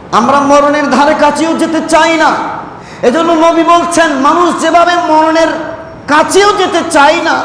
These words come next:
ঠিক তেমনিভাবে প্রত্যেক মহিলাদেরকে তাদের দেবর এবং বাসুরদেরকে মরণের ন্যায় মনে করতে হবে। মরণের দিকে যাওয়াটা তার জন্য যেভাবে সে অসম্ভব মনে করে,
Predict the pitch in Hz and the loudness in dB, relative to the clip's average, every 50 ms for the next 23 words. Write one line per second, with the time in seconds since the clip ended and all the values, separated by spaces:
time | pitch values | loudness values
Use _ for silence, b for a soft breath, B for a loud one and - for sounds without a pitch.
0 | - - - - - - - - - - - - - - - - - - - - | -6 -8 -10 -12 -14 -16 -18 -20 -20 -20 -20 -20 -20 -20 -20 -20 -20 -20 -20 -20
1 | - - - - - 330 330 - 349 339 359 359 359 370 403 415 370 339 311 311 | -20 -14 -4 -2 -2 -2 0 0 0 0 0 0 0 0 0 0 2 2 2 2
2 | 302 302 330 359 302 - - - - - - - 403 403 - - - - - 403 | 2 2 2 2 0 -2 -6 -10 -12 -12 -4 -2 -2 -2 -2 -4 -4 -2 -2 0
3 | 392 - 392 339 349 370 359 339 381 415 415 392 370 349 349 349 339 - - 330 | 0 -2 -4 -2 0 2 2 4 4 4 2 2 2 2 0 0 -2 -2 0 0
4 | 302 294 311 370 - - - - - - - 294 302 320 320 359 359 330 254 220 | 0 0 0 -2 -4 -6 -10 -12 -14 -8 -2 0 0 0 2 0 -2 -2 0 0
5 | 302 294 302 294 330 349 370 370 359 339 330 339 339 320 311 285 269 330 339 - | 0 2 2 4 4 4 4 4 4 2 2 4 2 2 0 -2 -2 -2 -2 -2
6 | - 320 302 302 240 294 311 311 302 302 269 262 277 311 - - - - - - | -2 -4 -6 -6 -2 0 0 0 0 -2 0 0 2 0 0 -4 -8 -12 -14 -14
7 | - - - 180 196 220 240 277 285 294 285 294 285 285 285 277 277 269 269 269 | -16 -16 -14 -10 -6 -2 0 2 2 4 2 2 0 0 0 0 0 0 0 0
8 | 277 285 294 330 370 381 370 370 349 330 311 - 285 285 - - - 277 - 247 | 0 2 2 2 2 2 2 2 2 2 2 2 0 0 0 0 -2 0 0 0
9 | 247 220 - - - - - - - - - - - - - - - - - - | 0 -2 -4 -6 -6 -10 -12 -14 -16 -16 -18 -20 -20 -20 -20 -20 -20 -20 -20 -20
10 | - - - - - - - - - - - - - - - - - 131 147 165 | -20 -20 -20 -20 -20 -20 -20 -20 -18 -18 -18 -18 -18 -18 -16 -12 -8 -4 0 2
11 | 185 196 208 214 220 220 220 214 214 220 240 - - 240 226 214 - - - 208 | 2 2 2 0 0 0 0 0 -2 -2 -4 -2 0 2 2 2 0 0 2 2
12 | 208 208 208 208 208 214 214 208 196 - - - - 226 226 233 214 185 254 254 | 4 4 4 2 2 2 4 4 4 4 2 0 0 0 2 2 2 0 -2 -2
13 | 254 254 254 233 190 233 233 240 247 240 226 - - 233 214 208 - - 285 269 | -2 -4 -6 -4 -2 0 0 2 0 0 0 -2 0 2 2 2 2 0 -2 -4
14 | 277 269 285 269 277 - 262 277 285 294 285 - 277 302 320 370 427 | 0 0 0 0 0 0 0 0 0 0 0 2 2 4 4 2 0